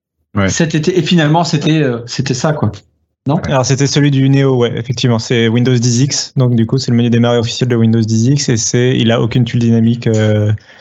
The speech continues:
Speaker 3: fini les tuiles.
Speaker 1: Adieu Lifestyle. Adieu
Speaker 3: Ouais.
Speaker 1: Lifestyle.
Speaker 3: Est-ce qu'on va changer de nom ? Est-ce qu'on va s'appeler
Speaker 2: Ah.
Speaker 3: Neo ?
Speaker 1: Euh,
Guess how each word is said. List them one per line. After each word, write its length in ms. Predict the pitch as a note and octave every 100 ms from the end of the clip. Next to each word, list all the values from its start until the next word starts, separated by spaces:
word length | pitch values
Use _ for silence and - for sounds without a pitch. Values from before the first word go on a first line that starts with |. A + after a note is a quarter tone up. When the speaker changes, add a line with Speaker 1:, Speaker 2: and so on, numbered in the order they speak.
| - - - _ _
Speaker 3:
fini 200 | E3 D#3+
les 80 | D3+
tuiles. 240 | E3 D#3+
Speaker 1:
Adieu 220 | A#2 A2+
Lifestyle. 680 | C3 B2 - C3 A#2 A#2 G2+ _ -
Adieu 180 | A#2 D3
Speaker 3:
Ouais. 120 | C3
Speaker 1:
Lifestyle. 540 | G2 F#2+ - F#2 F#2+ - - -
Speaker 3:
Est-ce 140 | -
qu'on 80 | C#3
va 80 | B2+
changer 260 | C#3 B2 B2
de 60 |
nom ? 160 | B2+ C#3
Est-ce 80 | B2+
qu'on 120 | C3
va 60 | A2+
s'appeler 260 | C3 B2+ A#2+
Speaker 2:
Ah. 40 |
Speaker 3:
Neo ? 280 | B2+ B2+ C#3 - - - _ - -
Speaker 1:
Euh, 0 | -